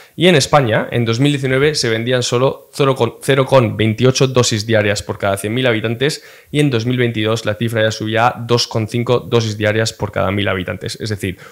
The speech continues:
un por nueve en el consumo de Ozempic. Estos son unos datos asombrosos que realmente, eh,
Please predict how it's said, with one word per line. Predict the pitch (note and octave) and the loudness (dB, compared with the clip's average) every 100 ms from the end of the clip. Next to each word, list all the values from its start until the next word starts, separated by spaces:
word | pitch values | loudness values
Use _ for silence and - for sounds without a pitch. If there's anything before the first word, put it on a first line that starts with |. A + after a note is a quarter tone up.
| - | -6
un | C3+ A2+ | -2 0
por | - A2 | 2 4
nueve | A2+ A#2+ C3+ | 6 6 4
en | A#2+ | 0
el | G#2 | -2
consumo | G2+ G2 A2 | -2 -2 -2
de | G2+ | -2
Ozempic. | F#2+ F#2+ F#2+ - - - | -2 -8 -10 -12 -20 -4
Estos | B2+ C3+ | 0 4
son | D#3 | 6
unos | C#3+ | 6
datos | B2+ B2 D#3 - - - - _ - | 4 4 2 0 -14 -20 -20 _ 0
asombrosos | B2+ - A#2+ A2+ B2+ G3 - - _ _ _ _ | 2 4 2 2 -2 -2 -8 -12 _ _ _ _
que | - | -6
realmente, | G2 G2+ G#2 G#2 G#2+ C3 D#3 - - | 0 0 0 0 0 2 0 -4 -8
eh, | G#2 G2 | -4 -4